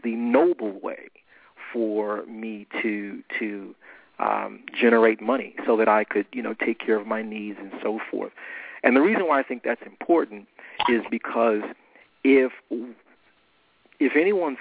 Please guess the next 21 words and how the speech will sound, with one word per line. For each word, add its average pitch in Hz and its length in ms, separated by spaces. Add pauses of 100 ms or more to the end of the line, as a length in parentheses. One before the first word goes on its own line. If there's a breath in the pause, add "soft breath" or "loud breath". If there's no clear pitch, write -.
thinks, 120 340 (1080)
for 127 80
whatever 120 340
reason, 107 500
that 101 280 (1200)
nine 120 560
to 135 80 (100)
five 107 360 (640)
is 113 260
the 95 160 (280)
singular 139 500
way 110 560 (880 soft breath)
that 110 280 (140)
you 117 300
can 98 260 (140)
generate 117 640
money, 101 720 (1300 soft breath)
right 113 400
from 160 180
the 156 60
get-go, 107 680